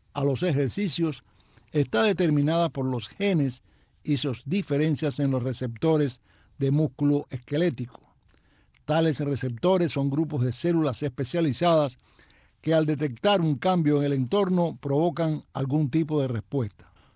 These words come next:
Dos mutaciones en estas células son responsables de que la persona presente una presión arterial más alta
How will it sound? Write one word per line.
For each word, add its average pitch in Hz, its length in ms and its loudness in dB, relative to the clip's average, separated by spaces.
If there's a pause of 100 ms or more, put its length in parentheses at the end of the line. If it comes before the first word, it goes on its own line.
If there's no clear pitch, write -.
(140)
Dos 175 380 2
mutaciones 170 800 0
en 135 140 -2
estas 143 300 -4
células 160 520 0 (440)
son 175 260 0
responsables 160 720 0
de 139 120 -2
que 139 100 -4
la 131 100 -2
persona 139 440 -2
presente 143 520 -2
una 156 240 2
presión 131 440 -2
arterial 131 580 0 (220)
más 165 340 2
alta 131 380 -4